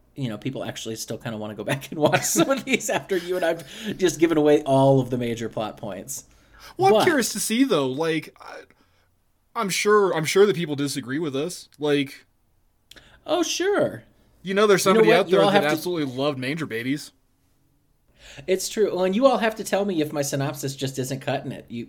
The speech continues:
Speaker 1: like, <laughs> come on. I'm ready. I'm willing.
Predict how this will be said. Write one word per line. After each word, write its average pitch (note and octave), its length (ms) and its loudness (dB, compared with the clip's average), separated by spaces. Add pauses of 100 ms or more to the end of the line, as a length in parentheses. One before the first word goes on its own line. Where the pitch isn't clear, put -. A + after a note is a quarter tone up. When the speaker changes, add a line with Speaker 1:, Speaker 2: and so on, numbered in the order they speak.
(140)
Speaker 1:
like, B2+ 200 -6 (240)
<laughs> - 240 -20
come C3 220 -6
on. F3 280 -4 (300)
I'm C#3+ 160 0
ready. D3+ 340 4
I'm C3+ 120 2
willing. C#3 460 0